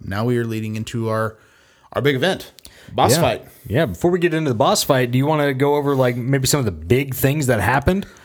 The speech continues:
Speaker 1: I would love to.
Speaker 2: So, uh, Travis Fowler defeated Drew Vinsel for the P H P W Heavyweight Championship.
Speaker 1: So wait, does that mean that Tier One was ready?
Speaker 2: Tier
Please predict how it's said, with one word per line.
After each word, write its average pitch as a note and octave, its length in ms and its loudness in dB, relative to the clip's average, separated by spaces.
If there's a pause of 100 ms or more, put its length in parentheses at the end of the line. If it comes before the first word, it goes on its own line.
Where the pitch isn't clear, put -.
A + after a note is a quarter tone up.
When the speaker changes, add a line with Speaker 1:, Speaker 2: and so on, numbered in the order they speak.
(140)
Speaker 1:
I C3+ 180 4
would D#3 300 -2
love C3 360 0
to. G#2+ 120 -6
Speaker 2:
So, C#3 500 2
uh, C3 240 2
Travis F3 400 0
Fowler D3+ 460 2 (560)
defeated A#2+ 840 0 (340)
Drew C3 280 2
Vinsel A#2 600 0 (280)
for - 100 -2
the G#2+ 80 4
P C#3 160 2
H - 100 -2
P C3 60 -2
W A2+ 180 0
Heavyweight B2 320 0
Championship. F2 680 -4 (180)
Speaker 1:
So - 160 -2
wait, C3 160 2
does G2 160 -6
that D3+ 200 2
mean D3 200 0
that A2+ 140 -6
Tier C#3+ 300 0
One B2+ 380 0
was G#2 180 -2
ready? B2 420 -2
Speaker 2:
Tier A#3 520 0